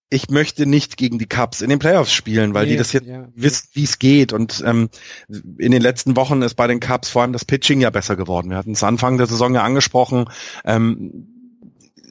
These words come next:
Speaker 1: oder da habe ich immer so vermutet, dass vielleicht das Pitching letztes Jahr ein bisschen über war, über dem, was sie in der Lage sind zu leisten.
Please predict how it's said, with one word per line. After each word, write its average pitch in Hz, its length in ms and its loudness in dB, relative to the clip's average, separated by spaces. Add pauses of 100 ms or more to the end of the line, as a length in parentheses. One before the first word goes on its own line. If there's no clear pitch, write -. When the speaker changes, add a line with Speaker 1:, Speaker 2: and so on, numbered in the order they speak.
(280)
Speaker 1:
oder 120 200 2
da 120 120 0
habe 131 120 0
ich 143 160 -2
immer 156 180 2
so 135 80 0
vermutet, 139 460 -2
dass 127 100 0
vielleicht 131 720 2
das 120 140 -4
Pitching 135 440 0
letztes 120 440 -2
Jahr 113 320 2
ein 110 160 0
bisschen 113 380 -4
über 165 400 2
war, 147 220 4
über 127 200 -4
dem, 131 240 -2
was 120 160 -2
sie 113 160 -8
in 107 80 -8
der 107 120 0
Lage 117 280 2
sind 113 220 -8
zu 110 100 -8
leisten. 120 520 -2